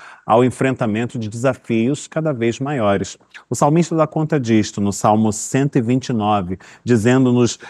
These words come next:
entre os versículos um e dois: "Muitas vezes me angustiaram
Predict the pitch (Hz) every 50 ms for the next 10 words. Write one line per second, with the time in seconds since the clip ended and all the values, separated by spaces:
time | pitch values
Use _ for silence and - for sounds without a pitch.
0 | - - - 120 123 123 - 127 127 117 101 113 123 117 - - 143 135 - 131
1 | 123 127 123 - - _ - 180 180 170 151 123 95 110 110 104 98 95 92 -
2 | - _ - - - _ - 120 123 139 160 208 254 269 247 262 - 214 202 170
3 | 123 117 101 92 98 123 139 143 147 147 139 139 131 - - 127 131 139 139 135
4 | 120 131 135 - - - - - 139 120 107 98 95 92 90 85 85